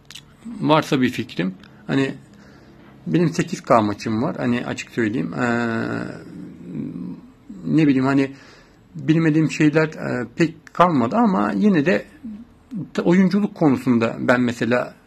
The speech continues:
açık söyleyeyim tam olarak diğer çok profesyonel oyunculara karşı çok aşırı deneyimliyim demiyorum. Ee,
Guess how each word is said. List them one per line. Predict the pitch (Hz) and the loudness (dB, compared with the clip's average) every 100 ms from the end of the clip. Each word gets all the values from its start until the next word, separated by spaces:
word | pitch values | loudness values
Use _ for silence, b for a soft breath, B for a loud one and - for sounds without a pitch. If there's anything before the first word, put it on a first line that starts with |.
| - | -10
açık | 127 - | -8 -8
söyleyeyim | - 120 113 113 B B B _ - | -2 0 0 -4 B B B _ 0
tam | 160 135 | 2 4
olarak | 113 117 113 - - 113 | 2 0 -4 -8 -6 2
diğer | 127 131 - - 143 113 | 4 4 -2 -12 -12 -6
çok | - - - | -4 -4 -2
profesyonel | 131 110 131 135 120 | -2 -2 -2 0 0
oyunculara | - 123 120 117 120 110 | 0 2 2 0 -2 2
karşı | 110 104 - 123 B B B B - | 0 0 -4 -6 B B B B -4
çok | 143 - - | -4 -4 -6
aşırı | 127 135 120 113 104 - | -4 -2 -2 -2 -4 -12
deneyimliyim | 208 113 117 113 110 107 107 104 - - - 185 120 113 110 107 | -10 0 2 2 2 0 0 0 -4 -10 -16 -8 -2 0 0 2
demiyorum. | 131 127 104 135 214 - b b b b b - | 2 2 0 -2 -6 -10 b b b b b -10
Ee, | 131 113 107 107 110 | -4 -2 0 -2 -2